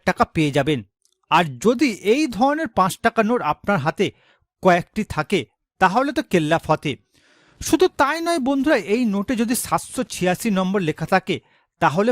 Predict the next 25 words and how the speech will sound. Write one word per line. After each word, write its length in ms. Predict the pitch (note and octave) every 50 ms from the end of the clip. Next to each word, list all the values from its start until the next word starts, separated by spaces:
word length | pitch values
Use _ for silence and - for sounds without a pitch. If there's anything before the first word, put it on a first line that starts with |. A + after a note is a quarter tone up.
| -
পঁচাত্তর 420 | - - E3+ D3 G3 F#3 - - G3
হাজার 260 | C#3 D#3 D3 D#3+ - _
টাকা 180 | - E3+ - G3
উপার্জন 440 | - F3+ C#3+ - E3 D3+ C#3 E3+ F#3
করতে 320 | - - E3+ D#3 - - D3
পারবেন। 420 | C3 C3+ C3+ C3+ D3 D#3 D#3 D3 A#2 - _ _ _ _ _ _ _
অর্থাৎ 480 | - D3 F3+ - - _ _ D4 D#4 D4+ B3+ A#3+
বন্ধুরা, 360 | A#3+ C4 C4 C4 C4 D4 G3 - -
পুরাতন 340 | - G3 G3+ G#3 - C4+ A#3+ -
পাঁচ 180 | - - C4+ A3+ - -
টাকার 260 | - A3 - B3 A#3
নোট 180 | G3+ F#3+ G#3 G3+ _
থাকলে 340 | - G3 F#3+ - - G#3 G#3+
হবে 260 | D#3+ D#3 D#3+ D3 F3 F3+
না, 100 | G3+ A3+ B3+ - _ _ _ _ _ _ _ -
সেই 220 | - - C4+ D#4
নোটটি 320 | D4+ B3+ B3+ A#3+ - - D#4 A#3
উনিশশো 320 | G3 G#3 G3 G#3 - B3
সত্তর 440 | - - F#3+ G#3 - _ - F#3+ B3
বা 120 | G3+ A3+ A3+ -
আশি 200 | C3+ D3 - G3
সালের 260 | F3+ G#3 G#3 G#3 C#3
হতে 200 | D#3 D#3+ - -
হবে। 240 | E3 E3+ F#3+ F3+ A#3+ C#4 - _ _ _ _ _
আর 120 | - C#3+